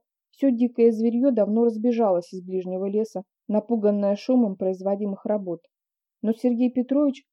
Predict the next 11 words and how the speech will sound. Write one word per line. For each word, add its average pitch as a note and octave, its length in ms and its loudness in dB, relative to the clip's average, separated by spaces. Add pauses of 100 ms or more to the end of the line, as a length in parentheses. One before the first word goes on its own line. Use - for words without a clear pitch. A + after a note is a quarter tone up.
(100)
в A3 100 -12
любом A#3+ 360 2
случае G3+ 460 -4
не G3 160 -4
расставался G#3 640 -4
с - 120 -10
оружием F3 680 -4 (480)
и A3+ 100 -2
запрещал A#3 720 -2
одиночные F#3+ 600 -6
прогулки, F3 640 -8